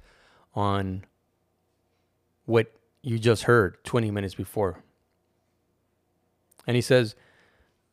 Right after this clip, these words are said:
There are so many forbidden areas of our past which have been forbidden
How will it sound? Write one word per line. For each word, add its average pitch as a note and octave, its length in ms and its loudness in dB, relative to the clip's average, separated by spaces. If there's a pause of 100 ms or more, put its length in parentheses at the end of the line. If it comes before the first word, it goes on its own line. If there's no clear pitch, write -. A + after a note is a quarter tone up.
(100)
There A#2+ 140 6
are A#2+ 100 6
so E3 400 2
many C#3+ 280 2
forbidden A2+ 460 -2
areas G#2+ 360 -4
of G2 100 -8
our F#2+ 120 -2
past - 580 -8 (160)
which - 180 -6
have A2 180 0
been G#2+ 140 -4
forbidden C3+ 680 0